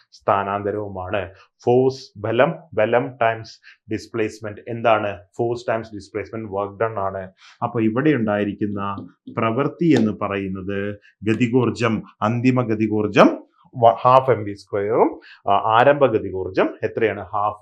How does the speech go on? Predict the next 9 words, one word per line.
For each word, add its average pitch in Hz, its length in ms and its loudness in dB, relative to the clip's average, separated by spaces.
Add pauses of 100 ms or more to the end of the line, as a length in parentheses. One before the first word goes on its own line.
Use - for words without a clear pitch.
(120)
എം 101 60 -12 (100)
യു 104 200 -10
സ്ക്വയറുമാണ്. 98 500 0 (340)
ഇതാണ് 120 340 6 (580)
കൈനറ്റിക് 123 640 -4
എനർജിയിൽ 101 440 -8
ഉണ്ടായിരിക്കുന്ന 101 480 -6 (100)
വ്യതിയാനം 107 500 -6
അല്ലെങ്കിൽ 98 260 -16